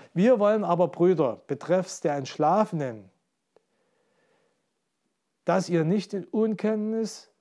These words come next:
und betrübt seid, wie die übrigen Weltmenschen, die keine Hoffnung haben. Denn wenn wir glauben,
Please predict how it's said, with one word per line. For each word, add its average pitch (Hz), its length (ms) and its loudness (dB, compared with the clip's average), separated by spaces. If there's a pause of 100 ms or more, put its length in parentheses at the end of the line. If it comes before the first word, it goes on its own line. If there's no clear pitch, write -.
(360)
und 190 160 2
betrübt 165 420 0
seid, 117 480 -6 (960)
wie 180 160 0
die 165 100 -2
übrigen 185 520 0
Weltmenschen, 190 680 0
die 175 100 -4
keine 156 320 -2
Hoffnung 143 320 -4
haben. 113 340 -6 (920)
Denn 165 160 2
wenn 208 220 2
wir 175 140 4
glauben, 160 580 0